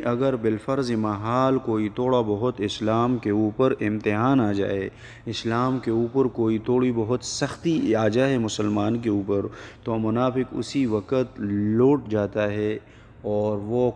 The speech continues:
कुफ्र की तरफ चला जाता है, गैर मुस्लिम के साथ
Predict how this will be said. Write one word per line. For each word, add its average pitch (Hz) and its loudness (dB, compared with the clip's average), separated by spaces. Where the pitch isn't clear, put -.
कुफ्र 156 2
की 113 -4
तरफ 107 -2
चला 135 0
जाता 101 -2
है, 98 -6
गैर 113 4
मुस्लिम 139 4
के 113 0
साथ 117 2